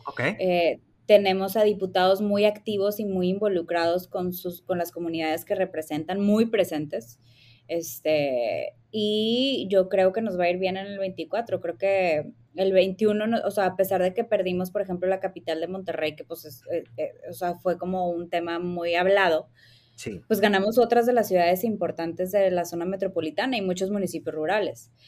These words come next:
Speaker 2: En el Congreso, te decía yo, eh, el pri ganó cuatro de cinco distritos locales en Monterrey. Este,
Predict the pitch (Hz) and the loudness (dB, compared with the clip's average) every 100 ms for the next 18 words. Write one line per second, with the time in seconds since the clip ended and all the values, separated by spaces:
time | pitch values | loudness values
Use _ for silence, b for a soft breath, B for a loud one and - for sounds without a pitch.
0 | b b - 180 - 202 185 180 175 175 | b b -8 -2 0 2 2 2 2 6
1 | 180 180 208 226 170 196 165 160 240 214 | 6 6 4 4 4 2 2 2 2 4
2 | 190 208 196 175 - - 180 180 185 180 | 4 2 2 -2 -4 -4 -6 -2 0 2
3 | 202 202 196 196 196 - 180 196 196 196 | 0 -2 -2 -2 -2 0 0 2 2 2
4 | 185 185 190 190 - 175 175 185 185 175 | -2 2 2 2 -4 -8 -2 0 0 0
5 | 160 170 170 185 170 151 147 185 214 - | 0 0 -2 -4 -6 -6 0 2 0 -4
6 | _ _ _ _ _ _ - - - 185 | _ _ _ _ _ _ -20 -20 -2 0
7 | 175 - - 165 160 156 160 156 151 | 0 -2 0 2 4 2 2 0 -2